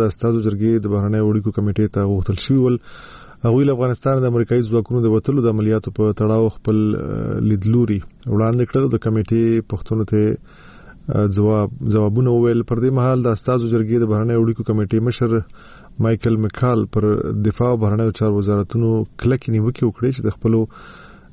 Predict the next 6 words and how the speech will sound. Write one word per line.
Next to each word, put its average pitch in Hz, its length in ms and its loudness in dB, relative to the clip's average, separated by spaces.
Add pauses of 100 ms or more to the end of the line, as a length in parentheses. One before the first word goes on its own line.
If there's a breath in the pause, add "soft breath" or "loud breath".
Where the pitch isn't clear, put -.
(200)
ځینو 135 260 2
ناکامیو 117 460 0
په 113 100 -2
تړاو 107 240 2 (100)
یې، 110 120 2 (400)
آه، 104 880 0